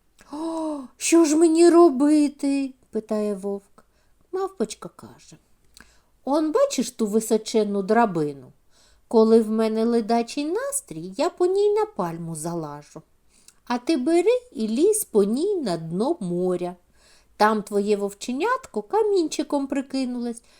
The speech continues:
щоб хижі риби його не покусали". Узяв вовк височену драбину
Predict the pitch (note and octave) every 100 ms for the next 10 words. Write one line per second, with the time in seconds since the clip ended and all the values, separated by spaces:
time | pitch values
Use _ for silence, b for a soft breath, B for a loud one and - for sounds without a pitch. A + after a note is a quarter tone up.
0 | b - G#3 - - G#3+ F#3+ G3 G#3 F#4+
1 | F#4 G#3+ G3 G3+ B3+ E4 G#4+ G#4 G4+ -
2 | - G3 F3+ F#3+ - _ _ _ _ _
3 | _ _ _ _ _ C#4+ F3+ E3 E3+ A3+
4 | D#4 C#4 B3+ D4+ D4 - C#4 C4+ C#4 C#4
5 | - C#4 C4+ B3+ B3+ C4 A3+ C4 C4 B3
6 | A#3+